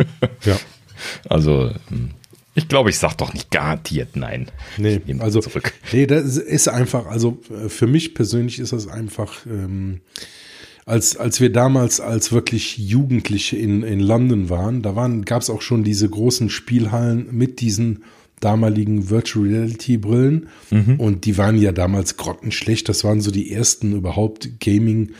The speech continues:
Speaker 1: äh, Devices, die am Markt waren. Aber das war damals schon so spannend, dieses ganze Thema. Und wenn das jetzt in, äh, so einer Qualität rauskommt, ähm,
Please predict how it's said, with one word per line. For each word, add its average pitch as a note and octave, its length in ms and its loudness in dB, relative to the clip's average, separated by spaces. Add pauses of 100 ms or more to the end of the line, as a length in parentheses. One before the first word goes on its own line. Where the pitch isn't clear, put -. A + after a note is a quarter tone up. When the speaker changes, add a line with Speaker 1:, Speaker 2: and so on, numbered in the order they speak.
(340)
Speaker 1:
äh, G2+ 200 2
Devices, G2 680 0
die G2 240 -2
am F#2+ 180 0
Markt G#2 380 -2
waren. F#2 340 0 (640)
Aber G2+ 160 2
das G#2 240 2
war G#2+ 140 2
damals A#2 400 2
schon G2+ 180 -2
so A#2+ 160 2
spannend, A2 560 0
dieses F#2+ 280 0
ganze F2+ 340 -2
Thema. G2+ 420 2 (440)
Und G#2 140 0
wenn G#2 140 4
das A2 180 2
jetzt G#2+ 180 2
in, G#2 240 0
äh, G2 40 -10 (200)
so F#2 340 0
einer A2+ 220 2
Qualität G2 760 -2
rauskommt, G2+ 640 -2
ähm, E2+ 400 -4